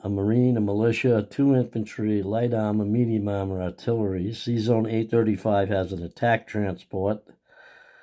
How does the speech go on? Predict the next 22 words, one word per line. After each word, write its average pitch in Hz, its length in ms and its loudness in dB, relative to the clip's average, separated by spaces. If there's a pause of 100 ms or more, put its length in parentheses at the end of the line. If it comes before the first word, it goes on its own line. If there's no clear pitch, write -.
(500)
uh, 95 640 -2
two 135 280 4
destroyers, 113 960 0 (120)
and 101 240 -4
a 98 280 0
heavy 104 460 -4
cruiser. 98 680 -4 (680)
Sea 120 280 -2
Zone 113 360 2
A 113 160 2
forty-four 107 680 0
has 98 320 -2
a 92 380 0 (800)
light 117 320 0
carrier 110 480 2
with 101 220 -2
a, 98 260 -2
no, 95 160 -8
regular 107 340 0
carrier 95 540 -2
with 95 220 -2
a 85 200 -4